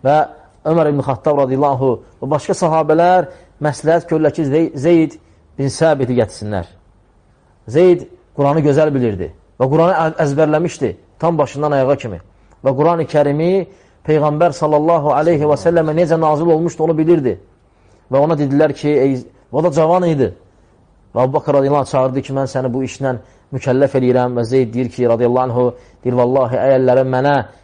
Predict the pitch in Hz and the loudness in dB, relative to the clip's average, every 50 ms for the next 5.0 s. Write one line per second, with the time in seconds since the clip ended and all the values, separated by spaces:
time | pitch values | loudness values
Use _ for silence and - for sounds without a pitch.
0 | _ _ _ - 165 170 143 135 151 139 143 143 151 151 147 143 139 - - 156 | _ _ _ -2 0 0 2 2 2 2 2 0 -2 0 -2 -2 -2 -2 -4 -4
1 | 147 135 - - 151 135 - 156 151 147 139 143 143 135 127 - _ _ _ _ | -4 -4 -4 -2 -4 -2 0 0 0 0 0 -2 -4 -6 -10 -14 _ _ _ _
2 | 120 127 127 135 139 127 - 143 131 123 110 120 131 131 127 127 120 117 120 117 | -4 -2 -2 -2 -2 -4 -6 -6 -4 -2 0 0 0 0 0 -4 -4 -4 -4 -4
3 | 107 113 120 127 127 117 - - 131 131 127 120 123 135 117 120 131 139 143 139 | -4 -4 -6 -6 -6 -8 -6 -6 -4 -4 -2 -2 -2 -2 0 0 0 0 0 -2
4 | 127 - 127 123 135 143 131 143 147 147 143 139 135 131 131 139 156 165 135 | -2 -2 -2 -2 -2 -2 0 0 0 2 2 0 0 0 2 2 2 2 0